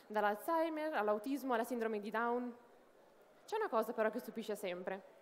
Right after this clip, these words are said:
La Drosophila si utilizza anche per lo studio della schizofrenia. La schizofrenia.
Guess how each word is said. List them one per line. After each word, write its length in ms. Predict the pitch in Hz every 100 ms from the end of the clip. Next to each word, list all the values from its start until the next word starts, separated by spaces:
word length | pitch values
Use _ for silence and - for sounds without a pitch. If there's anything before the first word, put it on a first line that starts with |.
| - - -
La 120 | 311
Drosophila 480 | 381 370 220 202 214
si 80 | 254
utilizza 420 | 294 294 247 311
anche 260 | 392 403
per 100 | 339
lo 80 | 233
studio 220 | 247 262
della 220 | 269 214 196
schizofrenia. 800 | - 277 262 233 202 185 175 185 - - - - - -
La 140 | 277 294
schizofrenia. 800 | 285 220 - 214 262 240 180